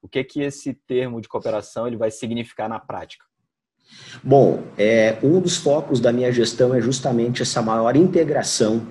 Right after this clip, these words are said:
Speaker 2: entre as forças. E falo da integração dentre os órgãos da secretaria, que tem que haver um acompanhamento permanente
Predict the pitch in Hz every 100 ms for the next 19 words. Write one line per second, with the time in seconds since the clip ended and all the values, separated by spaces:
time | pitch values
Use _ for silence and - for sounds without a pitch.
0 | - - _ _ _ 92 95 101 92 -
1 | 87 73 - 78 117 104 101 - - _
2 | - 151 170 180 156 151 151 139 139 131
3 | - 120 110 - 117 151 196 202 156 139
4 | 127 139 123 117 113 - 113 104 98 85
5 | 92 123 147 - - 131 135 107 120 131
6 | 131 - - _ - 120 127 135 135 139
7 | 131 123 131 135 - 175 175 160 127 143
8 | 143 - -